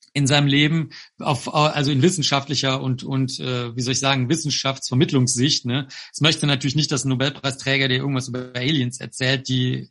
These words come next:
äh, die Erde auffressen, also jetzt übertrieben gesagt. Ähm, und der war so, dass der die Chemikalien einfach im Schrank stehen hatte. Der hat auch, äh, ab und zu mal ein paar Substanzen genommen, die,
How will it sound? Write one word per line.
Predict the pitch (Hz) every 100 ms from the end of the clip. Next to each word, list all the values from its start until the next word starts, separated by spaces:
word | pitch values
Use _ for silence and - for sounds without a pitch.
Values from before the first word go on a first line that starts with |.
| _
äh, | - - 123 120
die | 123
Erde | 139 131
auffressen, | 117 123 - 120 - 131
also | 123 113
jetzt | 113
übertrieben | 113 120 - 143 127
gesagt. | 110 104 123 127 - - - - - -
Ähm, | 135 135 131 127 - _ _ _ _
und | - 151 139 - - _ _ _ _ _ _ _ _ _ -
der | 139 185 170
war | 180 180
so, | 147 170 190
dass | 156 -
der | 156 165 160 - _ _ _ _ _ _ _ _ _ -
die | 139
Chemikalien | 127 160 - 156 196 170
einfach | 156 156
im | 135
Schrank | 123 - 185 -
stehen | - 139 131 120
hatte. | 123 165 202
Der | 165
hat | 143 -
auch, | 147 135 -
äh, | 135 135
ab | 131 156 156
und | 131
zu |
mal | 156 135
ein |
paar | 135 135
Substanzen | 117 - 160 - 170
genommen, | 160 170 175
die, | 160 165